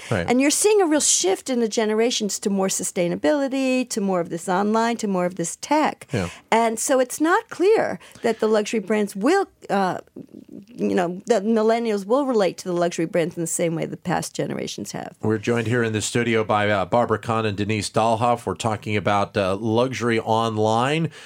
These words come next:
Speaker 1: Your comments are welcome at eight four four Wharton. Eight four four, nine four two, seven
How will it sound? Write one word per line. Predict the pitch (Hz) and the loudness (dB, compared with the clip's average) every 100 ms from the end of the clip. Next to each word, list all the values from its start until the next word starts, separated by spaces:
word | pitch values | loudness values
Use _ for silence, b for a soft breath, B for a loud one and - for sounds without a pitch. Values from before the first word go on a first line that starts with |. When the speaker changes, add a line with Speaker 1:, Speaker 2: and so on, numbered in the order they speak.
| B | B
Speaker 1:
Your | 131 131 | -2 0
comments | 143 135 123 120 | 0 0 -2 0
are | |
welcome | 113 123 113 | 2 0 -2
at | 101 | 0
eight | 117 123 | 0 -2
four | - 123 | -2 -2
four | 110 120 107 | 0 0 2
Wharton. | 104 123 156 151 139 | 2 0 -2 -6 -2
Eight | 135 - | -2 0
four | 147 131 | -2 -2
four, | - 107 | 0 -2
nine | 101 107 113 147 143 | 0 0 0 -2 -4
four | - 135 120 | -2 -2 -2
two, | - 104 | -2 -2
seven | 98 - 127 | 0 0 0